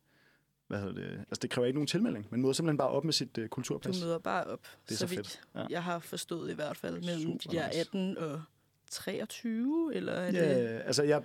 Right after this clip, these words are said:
Speaker 1: jeg tror, at
Speaker 2: ret lang
Speaker 1: Kulturnet
Speaker 2: aften?
Speaker 1: kører jo sytten til treogtyve.
Speaker 2: Ja.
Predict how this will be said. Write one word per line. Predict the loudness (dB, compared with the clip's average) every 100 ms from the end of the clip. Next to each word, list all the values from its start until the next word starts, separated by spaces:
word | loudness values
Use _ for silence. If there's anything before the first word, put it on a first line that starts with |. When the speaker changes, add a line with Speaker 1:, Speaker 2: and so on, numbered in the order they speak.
| -2
Speaker 1:
jeg | 0 2
tror, | 6 6
at |
Speaker 2:
ret | 4
lang |
Speaker 1:
Kulturnet | 2 6 8 8
Speaker 2:
aften? | 6 4 6
Speaker 1:
kører | 6
jo | 6 4 -2 -14 -8
sytten | -4 -2 -2
til | -4
treogtyve. | -4 -2 0 0 2 0 -4 -20 -6
Speaker 2:
Ja. | -4 -2